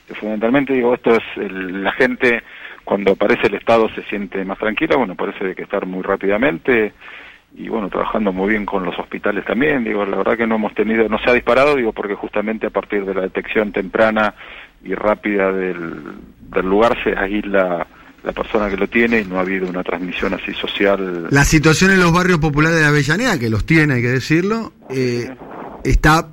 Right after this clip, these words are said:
Speaker 2: bajo control, digamos.
Speaker 1: Por ahora, por ahora controlada.
Speaker 2: Por ahora controlada,
Speaker 1: Hubo un
Speaker 2: pero
Speaker 1: caso hace tres días en Villa Tranquila, cosa que, bueno, hicimos todo un relevamiento, lo terminamos el día de ayer, no hemos encontrado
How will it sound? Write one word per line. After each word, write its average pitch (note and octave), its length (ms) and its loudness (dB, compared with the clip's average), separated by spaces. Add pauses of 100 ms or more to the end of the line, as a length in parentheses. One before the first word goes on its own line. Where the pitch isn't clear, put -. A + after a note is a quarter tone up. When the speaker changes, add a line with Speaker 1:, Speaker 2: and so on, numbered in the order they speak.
(520)
Speaker 2:
bajo D3 460 2
control, D3 560 4
digamos. C3 280 2
Speaker 1:
Por C#3+ 180 2
ahora, D#3+ 80 0 (120)
por A2 180 -2
ahora D#3+ 260 2
controlada. F#2+ 760 -6
Speaker 2:
Por A#2+ 220 2
ahora D#3 300 4
controlada, C3+ 540 2
Speaker 1:
Hubo G#2+ 40 -4
un G2+ 60 -2
Speaker 2:
pero A#2 100 0
Speaker 1:
caso A2+ 460 -2
hace G2 320 -8
tres G2+ 260 -6
días G#2 260 -2
en F#2+ 120 -12
Villa F#2+ 180 -10
Tranquila, A2+ 760 0 (100)
cosa - 320 -14
que, F#2+ 60 -10
bueno, F#2+ 180 -8
hicimos F2+ 340 -16
todo G2+ 140 -6
un F#2 80 -10
relevamiento, F#2+ 800 -4 (420)
lo G2 100 -8
terminamos G2+ 440 -2
el F#2+ 60 -4
día F#2 100 0
de F#2+ 100 0
ayer, A#2+ 160 0
no A#2 60 -2
hemos F#2+ 240 -4
encontrado F#2 680 -2